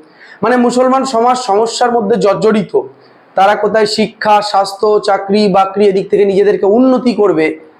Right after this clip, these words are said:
না, ওদিকে তামান্না বোনকে, আহ, বা হত্যাকাণ্ডে যারা জড়িত তারাও মুসলিম ছিল ধর্মে, রাজনৈতিক পরিচয় যদিও তৃণমূল বলে জানা গেছে। এদিকে ভাঙড়েও দেখুন মাল্য মুসলিম, মল্ল মুসলিম, মাল্য মুসলিম, যদিও এখনো তদন্ত কমপ্লিট হয়নি,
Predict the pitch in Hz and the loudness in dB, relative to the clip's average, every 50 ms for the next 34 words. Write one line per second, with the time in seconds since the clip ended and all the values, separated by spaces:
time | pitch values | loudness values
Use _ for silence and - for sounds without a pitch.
0 | _ - 170 185 175 151 - - - - - - _ - 165 170 185 180 185 190 | _ -2 0 0 0 0 -2 -6 -12 -16 -20 -20 _ -2 0 0 2 0 0 0
1 | - 170 170 185 196 208 214 214 196 185 196 190 185 185 202 196 190 196 190 - | 0 0 0 2 0 0 0 0 0 0 -2 -2 -2 0 0 0 0 -2 -4 -8
2 | - - - _ _ _ _ _ - 156 160 160 160 165 160 151 151 147 170 190 | -16 -20 -20 _ _ _ _ _ 0 2 2 2 2 2 0 0 0 0 -2 -2
3 | 185 190 220 214 - 196 196 196 202 202 190 185 190 185 185 165 185 185 190 180 | -2 -2 -2 -2 0 0 0 0 0 0 0 2 2 0 2 0 0 0 2 0
4 | 190 190 185 175 165 175 180 185 180 175 170 - - 190 196 185 - - 175 180 | 0 0 0 0 2 2 2 0 0 -2 -4 -2 -2 0 0 0 -2 0 0 0
5 | 180 160 165 170 170 175 170 165 - - - _ - 135 139 143 147 160 180 185 | 2 2 2 0 0 0 -2 -4 -6 -12 -20 _ -4 -2 -2 -2 0 0 0 0
6 | 180 190 185 190 - 175 170 180 165 - 185 165 165 180 180 185 180 185 - 180 | 2 0 -4 -2 0 0 0 0 0 0 0 0 0 2 2 2 0 2 2 2
7 | 175 180 185 185 185 170 170 175 175 175 165 - - - - _ - 165 165 170 | 2 4 4 2 2 2 2 2 2 2 0 -2 -8 -18 -20 _ -4 -2 -2 0
8 | 175 170 170 165 - - 165 - - - - _ _ _ - - - - - 185 | 0 0 0 -2 -2 -2 -4 -4 -4 -10 -18 _ _ _ -20 -20 -20 -6 -2 -2
9 | 196 214 220 208 247 196 170 - 202 220 233 240 254 254 254 214 233 214 190 208 | 0 0 0 0 0 0 0 0 0 2 2 4 4 4 4 2 2 0 0 0
10 | 202 196 - - - - - _ _ _ - 170 185 208 220 226 220 214 208 208 | -2 -2 -4 -10 -18 -20 -20 _ _ _ -2 0 2 2 2 2 0 0 0 -2
11 | 202 - 190 196 202 202 196 202 208 - _ _ - 165 - - 156 165 196 214 | -2 -2 0 0 0 0 -2 -4 -10 -14 _ _ -8 -6 -2 0 2 2 2 2
12 | 233 240 240 233 220 208 208 - - 202 208 208 202 185 170 175 185 208 220 220 | 2 2 2 2 2 0 -2 -4 -2 0 0 2 2 2 2 2 2 2 2 0
13 | 214 208 202 202 196 - - 190 196 190 196 - - 151 175 170 196 202 196 185 | 0 2 0 -2 -2 -2 0 0 0 0 -4 -6 -4 -2 0 2 2 2 2 2
14 | 175 185 185 190 185 185 175 175 180 180 170 190 - - 208 214 208 214 - 220 | 2 0 -2 -2 0 0 -2 -2 -2 -2 -4 -2 0 0 0 0 -2 -2 -2 -2
15 | 214 208 202 196 185 185 180 | 0 0 0 0 0 0 -4